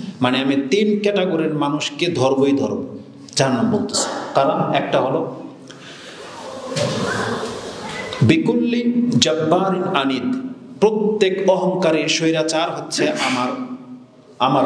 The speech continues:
লোক। জাহান্নাম বলতেছেন, প্রত্যেক স্বৈরাচার অহংকারীকে আমি ধরব। আর বিকুল্লি মান দা মা আল্লাহি ইলাহান আখার, ওই প্রত্যেককে আমি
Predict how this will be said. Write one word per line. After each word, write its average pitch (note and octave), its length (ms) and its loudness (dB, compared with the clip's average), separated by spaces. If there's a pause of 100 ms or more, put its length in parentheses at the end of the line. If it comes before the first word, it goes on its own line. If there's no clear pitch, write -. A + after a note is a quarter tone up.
লোক। - 140 2 (540)
জাহান্নাম D#3+ 380 2 (320)
বলতেছেন, D#3 360 2 (100)
প্রত্যেক G3+ 440 2 (100)
স্বৈরাচার F#3 540 2 (840)
অহংকারীকে G3 600 4
আমি D3+ 180 0
ধরব। A#2 200 0 (600)
আর G#3 100 2 (400)
বিকুল্লি E3 560 4 (140)
মান C#3 140 2 (140)
দা E3+ 140 2 (320)
মা E3+ 80 -2 (100)
আল্লাহি F#3 480 2
ইলাহান D3 360 0 (180)
আখার, B2 260 -2 (500)
ওই F#3+ 120 6 (100)
প্রত্যেককে G3+ 680 2
আমি D3+ 120 0